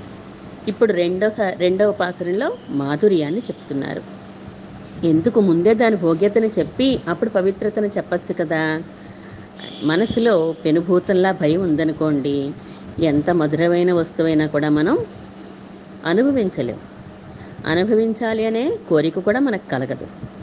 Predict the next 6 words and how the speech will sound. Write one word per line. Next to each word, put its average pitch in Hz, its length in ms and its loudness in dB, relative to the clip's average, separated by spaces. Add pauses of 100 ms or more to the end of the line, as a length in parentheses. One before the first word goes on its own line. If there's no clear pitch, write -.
(260)
భయం 208 380 4
తొలగిపోతే, 254 760 0 (640)
మనసు 190 260 0
వ్యాకులత 208 640 0
తగ్గిపోతే 214 600 2
గనక 170 540 0